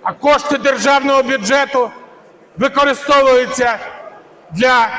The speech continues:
владних телеграм-каналів, які проводять інформаційну калі-, політику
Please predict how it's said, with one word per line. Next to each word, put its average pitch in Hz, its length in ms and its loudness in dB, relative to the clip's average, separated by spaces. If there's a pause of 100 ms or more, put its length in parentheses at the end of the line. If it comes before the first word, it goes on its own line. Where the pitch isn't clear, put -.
(200)
владних 240 640 0
телеграм-каналів, 254 1080 0
які 262 400 -2 (320)
проводять 254 600 0
інформаційну 254 840 -2
калі-, 254 400 -4
політику 269 680 -2